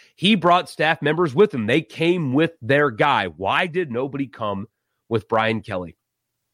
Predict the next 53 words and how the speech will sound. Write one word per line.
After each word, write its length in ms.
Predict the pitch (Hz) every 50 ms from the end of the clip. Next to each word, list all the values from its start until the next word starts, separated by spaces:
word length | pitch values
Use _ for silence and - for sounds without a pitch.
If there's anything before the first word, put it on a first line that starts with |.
| _ _ _ _ _ _ _
Why 240 | 98 113 110 113 131
is 100 | 120 135
nobody 240 | 139 117 120 123 -
coming 240 | 127 113 104 98
with 160 | 92 92 85 80
him? 100 | 69 - _ _ _ _ _ -
That 280 | 92 110 101 143 - -
is 100 | 135 139
a 60 | 143
fair 240 | - - 123 135 131
question 340 | - 127 110 104 - 156 -
to 100 | 131 -
ask. 360 | 95 90 87 95 101 - - _
And 160 | 117 113 107 -
to 80 | 107
me, 280 | 98 113 127 123 120 - _ _ _ _ _
that 200 | 110 107 - - - _ _ -
is 400 | 107 104 98 92 90 87 - - - - - _ _ _ _ _ _ _ _ _ _ _ _ _ _ _ _ -
a, 240 | - - - 113 104 92 92 - -
a 120 | 117 110
red 260 | 101 - 180 180 147
flag, 380 | - - 302 320 196 123 98 101
if 120 | 92 -
nothing 360 | 117 101 - - 95 90 -
else. 300 | - - - - - - _ _ _ _ _ _ _
We'll 160 | 113 127 135
see 160 | 131 - 180 165
what 100 | 147 -
kind 100 | 147 123
of 60 | 110
staff 240 | - 147 143 139 -
he 80 | 131
puts 200 | 110 147 135 -
together. 360 | - 117 113 135 131 131 127
L 160 | 87 127 127 123
S 160 | 113 - -
U 60 | 131
is 80 | 117 107
just 120 | 117 -
gonna 140 | - 110 101
throw 180 | - 113 98
money 280 | 92 95 123 147 156 147
at 80 | 143 -
this 160 | 147 - -
thing. 240 | - 131 131 120 107
And 80 | 95
when 80 | 95 92
you 80 | 90
throw 120 | - 135 131
money 240 | 127 131 131 131 120
at 100 | 104 -
things, 340 | 123 113 113 110 - - - -
you, 160 | 101 95 -